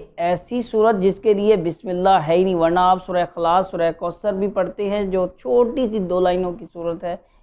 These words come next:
इन्ना तैना कल कौसर फसल ले रब्बे को इन्ना शानिया कौल अब्तर, तो इस पर भी आप बिस्मिल्लाह पढ़ते हैं।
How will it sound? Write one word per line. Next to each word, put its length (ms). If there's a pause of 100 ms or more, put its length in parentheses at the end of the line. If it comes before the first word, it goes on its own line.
इन्ना 240
तैना 280
कल 200
कौसर 300
फसल 300
ले 180
रब्बे 260
को 200
इन्ना 180
शानिया 360
कौल 200
अब्तर, 240
तो 140
इस 140
पर 120
भी 140
आप 120
बिस्मिल्लाह 440
पढ़ते 320
हैं। 140